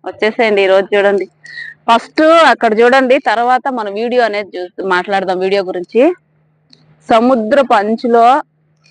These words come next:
సూర్యుడు వెళ్తూ ఉన్నాడు కదా, చంద్రుడు రావటానికి సూర్యుడు వెళ్ళటానికి మధ్యలో ఉన్నాం అన్నమాట. చాలా బాగా అనిపిస్తుంది నాకైతే ఇక్కడ కూర్చొని ఉంటే చూడ్డానికి. ఎంత బాగా అనిపిస్తుందో చూడండి.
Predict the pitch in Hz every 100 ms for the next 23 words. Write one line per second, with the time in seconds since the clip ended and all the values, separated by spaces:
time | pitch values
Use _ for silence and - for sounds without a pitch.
0 | - - - 240 254 247 196 202 214 226
1 | 220 220 226 240 214 196 180 - _ _
2 | _ _ _ _ _ _ - 196 226 262
3 | - 226 226 254 233 208 214 233 226 262
4 | 254 220 226 202 190 196 202 202 202 226
5 | 185 165 185 196 196 180 165 165 165 165
6 | 160 190 262 _ - - - _ _ -
7 | 202 202 233 254 226 233 208 202 202 233
8 | - 190 185 185 185 202 185 185 202 202
9 | 190 180 - _ - 196 185 196 190 180
10 | 185 _ _ _ _ _ _ _ _ _
11 | - _ _ _ _ - 208 220 233 226
12 | 247 226 233 - 214 202 196 180 175 170